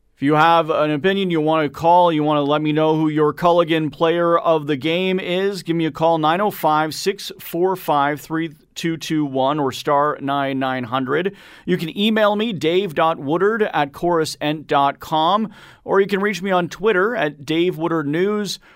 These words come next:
or at nine hundred C H M L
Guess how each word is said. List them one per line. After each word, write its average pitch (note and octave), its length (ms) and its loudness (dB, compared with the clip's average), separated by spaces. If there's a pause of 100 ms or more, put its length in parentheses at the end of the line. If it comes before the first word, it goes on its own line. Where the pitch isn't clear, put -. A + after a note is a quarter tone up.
(100)
or D3 180 2
at D3 140 0
nine D#3+ 300 2
hundred D3+ 520 -2
C E3+ 260 -4
H D3+ 220 -2
M D3 80 -2
L C#3+ 420 2